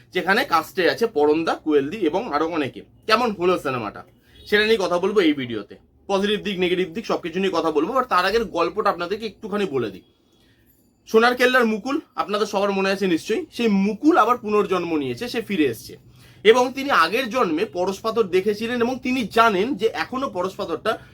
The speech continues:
কোথায় লুকানো আছে। এই পরশ পাথরের রহস্য কি? এই পরশ পাথর কি আদৌ আছে নাকি নেই? এই পরশ পাথরের পেছনে কিছু লোক পড়ে আছে, তারা কারা? সেসব দিক কি হয়, এই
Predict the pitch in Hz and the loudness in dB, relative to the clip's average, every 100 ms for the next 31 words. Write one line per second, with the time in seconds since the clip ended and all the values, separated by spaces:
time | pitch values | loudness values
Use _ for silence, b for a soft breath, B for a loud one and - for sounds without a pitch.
0 | B - 226 - 240 240 180 160 185 190 | B 0 0 2 2 2 0 0 0 0
1 | 202 147 151 - - - - b b b | 0 -2 -2 -6 -14 -16 -20 b b b
2 | 220 294 233 226 226 247 247 269 226 180 | 2 4 4 2 2 0 0 2 0 0
3 | 196 196 233 - 185 151 143 131 139 190 | -4 -6 -8 -6 -2 -2 -2 -4 -6 -4
4 | 185 214 226 131 131 190 254 254 302 175 | -4 -2 -2 0 2 2 2 2 -2 -2
5 | 127 170 202 190 185 160 - - _ b | -4 -6 -4 -2 0 0 -4 -12 _ b
6 | b b b 180 269 240 233 233 254 226 | b b b 2 2 2 2 2 -2 -2
7 | 240 233 196 202 233 226 202 233 226 - | -2 -2 -4 -4 -4 -4 -4 2 0 2
8 | 202 202 196 262 254 185 185 185 170 135 | 2 2 0 -4 0 2 2 2 0 0
9 | 107 87 _ _ _ _ _ _ - 196 | -2 -8 _ _ _ _ _ _ -2 0
10 | 233 196 220 - 226 180 247 165 | 2 0 -4 -2 0 2 2 0